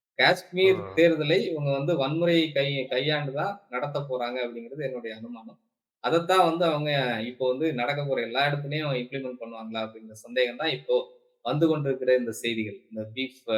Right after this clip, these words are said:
Speaker 1: எடுத்துட்டு போனான்னு அடிக்கிறது, மற்ற எல்லா பிரச்சனைகளும் அதுல இருந்து தான் வருதுன்னு நான் நினைக்கிறேன். அதனால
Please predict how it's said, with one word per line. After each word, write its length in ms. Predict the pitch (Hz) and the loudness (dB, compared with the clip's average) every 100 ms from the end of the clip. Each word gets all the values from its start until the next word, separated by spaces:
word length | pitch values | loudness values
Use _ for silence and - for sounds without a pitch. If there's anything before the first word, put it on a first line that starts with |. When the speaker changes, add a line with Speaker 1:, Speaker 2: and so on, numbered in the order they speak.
| 107 | 0
Speaker 1:
எடுத்துட்டு 340 | 113 113 110 | 0 -4 -10
போனான்னு 320 | - 107 110 107 | -16 -16 -14 -12
அடிக்கிறது, 500 | 110 107 107 107 110 113 _ _ _ | -14 -12 -10 -8 -10 -12 _ _ _
மற்ற 180 | 117 113 120 | -4 2 4
எல்லா 180 | 131 135 | 4 4
பிரச்சனைகளும் 520 | 131 123 127 131 156 | 2 -6 -4 0 2
அதுல 200 | 127 135 | 4 6
இருந்து 200 | 127 131 | 4 4
தான் 120 | 135 | 0
வருதுன்னு 320 | 120 117 120 113 | 0 -2 -4 -4
நான் 160 | 107 | -8
நினைக்கிறேன். 360 | 104 104 120 180 _ _ _ _ | -14 -12 -10 -10 _ _ _ _
அதனால 240 | 120 143 | 0 6